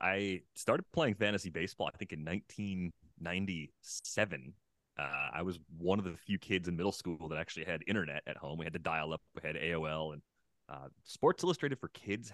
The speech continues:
had a salary cap fantasy game back then. So that was the first time I ever played fantasy baseball.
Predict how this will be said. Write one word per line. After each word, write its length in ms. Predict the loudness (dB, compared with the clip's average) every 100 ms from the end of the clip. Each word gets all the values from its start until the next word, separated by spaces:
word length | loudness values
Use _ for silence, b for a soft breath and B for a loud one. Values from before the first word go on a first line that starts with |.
| -2
had 140 | 0
a 100 | 0
salary 480 | -2 -4 0 2 0
cap 260 | 0 -2 -2 -4
fantasy 300 | -4 -4 -6
game 200 | -2 -2
back 200 | -2 -6
then. 220 | -8 -8 -12
So 100 | -2
that 60 | 0
was 80 | 0
the 60 |
first 220 | 2 0 2
time 140 | -2
I 40 |
ever 120 | 0 -4 -2
played 280 | 0 0 -2 -4
fantasy 320 | -4 -4 -6 -6
baseball. 580 | -6 -6 -4 -2 -2